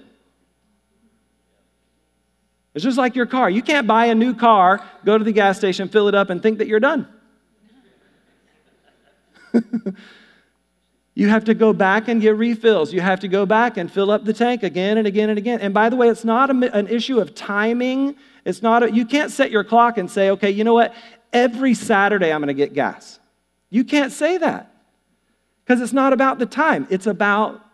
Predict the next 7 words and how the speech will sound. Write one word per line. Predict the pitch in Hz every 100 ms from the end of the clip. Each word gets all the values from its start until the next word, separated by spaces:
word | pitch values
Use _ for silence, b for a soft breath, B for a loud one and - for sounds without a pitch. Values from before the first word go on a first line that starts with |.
| _ _ _
the | 156
mileage. | 170 160 151 180 190 117 - - _ _ _ _ _ _ _ _ _ _ _ -
Listen | 170 220
to | 220
me |
very | 208 202
carefully. | 208 190 175 123